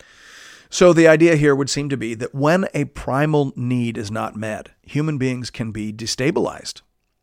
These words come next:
That is a sad truth, but a truth nonetheless. The land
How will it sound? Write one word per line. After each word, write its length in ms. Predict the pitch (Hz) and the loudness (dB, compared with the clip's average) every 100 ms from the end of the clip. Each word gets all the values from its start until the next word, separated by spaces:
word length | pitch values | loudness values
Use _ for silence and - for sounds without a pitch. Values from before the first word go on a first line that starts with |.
| _ _ | _ _
That 220 | - 92 110 | -18 -14 -12
is 80 | |
a 80 | 107 | -10
sad 360 | - 117 117 110 | -8 -6 -6 -8
truth, 420 | - 95 135 _ _ _ _ _ _ _ _ | -10 -10 -10 _ _ _ _ _ _ _ _
but 100 | 117 | -10
a 60 | 110 | -8
truth 340 | - 113 104 | -8 -8 -10
nonetheless. 640 | - 101 101 117 110 - - _ _ _ _ _ _ _ - - - - - - | -14 -12 -10 -8 -8 -12 -18 _ _ _ _ _ _ _ -20 -20 -20 -20 -12 -4
The 80 | 131 | 2
land 440 | 139 147 139 | 4 2 0